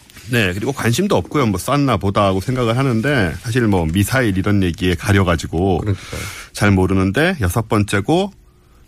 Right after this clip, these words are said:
Speaker 1: 전 세계에서 유인 우주선을 자기 발사체로 쏜 나라가 미국하고 소련, 러시아하고 중국밖에 없어요.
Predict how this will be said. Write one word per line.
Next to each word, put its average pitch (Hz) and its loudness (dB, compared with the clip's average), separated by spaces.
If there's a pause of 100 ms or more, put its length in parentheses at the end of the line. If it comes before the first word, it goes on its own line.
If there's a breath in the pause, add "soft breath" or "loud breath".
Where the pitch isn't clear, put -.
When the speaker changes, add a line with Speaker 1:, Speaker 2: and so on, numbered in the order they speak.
Speaker 1:
전 135 2
세계에서 160 0
유인 147 2
우주선을 147 0
자기 143 0
발사체로 104 0 (140)
쏜 165 0
나라가 104 0
미국하고 120 0 (400)
소련, 110 -2
러시아하고 120 -2
중국밖에 135 -4
없어요. 139 -6